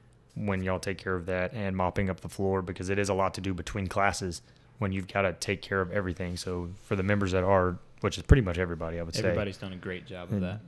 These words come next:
Speaker 1: keep that
Speaker 2: Everybody
Speaker 1: up.
Speaker 2: really
Speaker 1: It's,
Speaker 2: has,
Speaker 1: it's
Speaker 2: so.
Speaker 1: going really well. And then Chris is gonna keep mopping the floor so he doesn't show up the next day and I've got the thing stuck in a corner
Speaker 2: <laughs>
Speaker 1: with whatever you call it, a scrubber. What is it called?
Speaker 2: Bulldog scrubber.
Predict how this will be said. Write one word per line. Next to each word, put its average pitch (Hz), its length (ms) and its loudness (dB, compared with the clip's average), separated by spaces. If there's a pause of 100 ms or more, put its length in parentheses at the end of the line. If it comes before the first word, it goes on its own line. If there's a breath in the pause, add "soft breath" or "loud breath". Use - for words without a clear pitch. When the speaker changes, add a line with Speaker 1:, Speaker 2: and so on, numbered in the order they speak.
Speaker 1:
keep 104 160 2
that 90 140 2
Speaker 2:
Everybody 90 40 2
Speaker 1:
up. 87 120 2
Speaker 2:
really 92 80 0
Speaker 1:
It's, - 200 -4
Speaker 2:
has, - 80 -10
Speaker 1:
it's 104 140 -4
Speaker 2:
so. - 60 -8
Speaker 1:
going 92 200 2
really 87 200 0
well. 85 340 -2 (460)
And 101 100 2
then 90 140 -2
Chris 92 240 -4
is 90 100 -6
gonna 92 180 -4
keep 98 200 -6
mopping 98 280 -4
the 92 60 -2
floor 101 260 -2
so 90 420 -6 (400)
he 110 120 -4
doesn't 90 200 -2
show 101 120 0
up 92 120 -2
the 98 60 -4
next 92 200 -4
day 95 160 -2
and 90 100 -4
I've 85 140 -6
got 92 140 -4
the 95 100 -4
thing 92 160 -4
stuck - 280 -4
in 107 80 -2
a 101 40 -4
corner 101 280 -8 (320)
Speaker 2:
<laughs> - 920 -4
Speaker 1:
with 98 200 -8
whatever 98 280 -2
you 95 100 -6
call 101 220 -2
it, - 60 -6
a 117 60 -2
scrubber. 107 340 0
What 120 140 0
is 139 60 2
it 139 100 0
called? 101 380 -2
Speaker 2:
Bulldog 123 540 0
scrubber. 104 360 -10